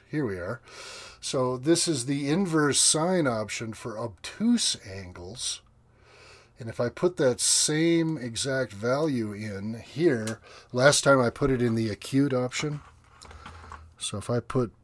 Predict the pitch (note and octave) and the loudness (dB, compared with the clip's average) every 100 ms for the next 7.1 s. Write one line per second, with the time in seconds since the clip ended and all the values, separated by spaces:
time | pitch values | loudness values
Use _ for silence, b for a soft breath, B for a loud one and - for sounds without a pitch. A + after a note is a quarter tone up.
0 | - - C3+ C3 C3 - - A2 A#2 A#2 | -14 0 4 6 4 0 -8 0 2 4
1 | A#2+ A#2+ A#2+ A#2+ A2+ B B _ _ b | 2 2 0 0 -4 B B _ _ b
2 | b b b b b b b b b b | b b b b b b b b b b
3 | _ _ _ _ - - - - - - | _ _ _ _ -20 -20 -20 -20 -10 -2
4 | - - A#2 A2+ G#2 F#2+ - G#2+ F#2+ - | 2 4 4 2 0 -2 -4 -2 -2 -4
5 | B2 G#2+ G2+ - - - - C3 D3 D3+ | -2 -2 -4 -10 -18 -18 -4 -2 4 4
6 | B2+ A#2+ G2+ - C3+ E3+ - A2+ G2+ G2 | 6 2 -2 -4 -4 -4 -6 -8 -8 -12